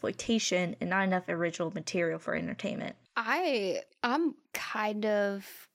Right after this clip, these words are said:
Speaker 2: grossed out
Speaker 1: Mm-hmm.
Speaker 2: by this last paragraph.
Speaker 1: Mm-hmm. A lot of people wrote in this manner.
Speaker 2: Yeah, I can imagine. How do you call yourself a fucking critic when you can't even think critically?
Speaker 1: Exactly.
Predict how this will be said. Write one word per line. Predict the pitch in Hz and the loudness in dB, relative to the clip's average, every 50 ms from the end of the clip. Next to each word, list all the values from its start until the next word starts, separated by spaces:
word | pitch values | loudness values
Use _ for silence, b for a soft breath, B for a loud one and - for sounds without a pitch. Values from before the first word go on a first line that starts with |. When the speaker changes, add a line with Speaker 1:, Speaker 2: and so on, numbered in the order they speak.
| _ _ - | _ _ -4
Speaker 2:
grossed | - 214 214 214 220 208 - - | 0 2 2 2 2 0 0 0
out | 214 208 240 269 240 - - - - _ _ _ _ | 2 2 2 2 2 2 0 -2 -4 _ _ _ _
Speaker 1:
Mm-hmm. | - 196 196 196 185 185 190 220 254 | 0 2 4 4 4 4 4 4 4
Speaker 2:
by | 269 240 208 190 180 | 2 2 0 0 0
this | - 170 160 165 - - - | 0 0 -2 -2 -2 -4 -2
last | 170 160 160 165 - - | 0 0 0 0 -2 -4
paragraph. | - - 165 160 160 160 160 170 170 175 190 220 233 226 - - | -4 0 0 2 2 0 0 0 0 2 2 2 0 -2 -2 -2
Speaker 1:
Mm-hmm. | 185 175 175 180 180 180 185 202 220 233 - - | 0 2 2 2 4 4 4 4 2 2 0 0
A | 208 208 196 | 0 2 2
lot | 190 196 202 202 196 196 196 196 190 190 196 196 190 | 2 0 -2 -2 -2 0 2 4 4 4 4 2 2
of | 196 196 | 0 -2
people | - - 196 190 - 190 190 175 | 0 -2 -2 0 2 2 2 4
wrote | 170 175 170 170 170 165 - - _ - | 4 4 4 4 4 2 -2 -6 _ -2
in | - 175 180 | 0 0 2
this | 165 165 - - | 0 0 0 -2
manner. | - - 110 107 104 90 - - 202 196 - | -2 -2 -2 -2 -2 -2 -2 -2 -4 -4 -6
Speaker 2:
Yeah, | - 233 220 196 156 87 - 92 | -6 -6 -4 -4 -4 -2 0 0
I | 190 208 | -2 -2
can | 196 - 214 190 | -2 -2 -2 0
imagine. | 170 156 123 123 175 - - 87 80 - - - - _ | 0 2 0 0 -2 -2 -4 -4 -6 -6 -10 -14 -18 _
How | - - 277 | -4 0 0
do | 349 | 2
you | 339 | 2
call | 349 370 | 2 2
yourself | 349 311 277 285 247 | 2 2 2 0 -2
a | 226 | -2
fucking | 208 - 196 190 - 165 | -2 -4 -4 -4 -4 -4
critic | - - 151 151 160 156 151 - | -4 -4 -4 -4 -4 -4 -4 -4
when | 170 175 | -2 -2
you | 165 | -2
can't | 160 - 185 170 | -2 -2 -2 0
even | 175 165 160 | -2 -2 -4
think | 160 - - - 165 160 160 - | -6 -10 -8 -6 -6 -4 -4 -4
critically? | - - - - - - - 64 - - - - _ - | -4 -4 -4 -4 -4 -4 -2 -2 -2 -4 -6 -10 _ 0
Speaker 1:
Exactly. | 202 202 185 - 143 98 - - - - - 220 | 0 2 2 2 2 2 0 -2 -4 -4 -2 -4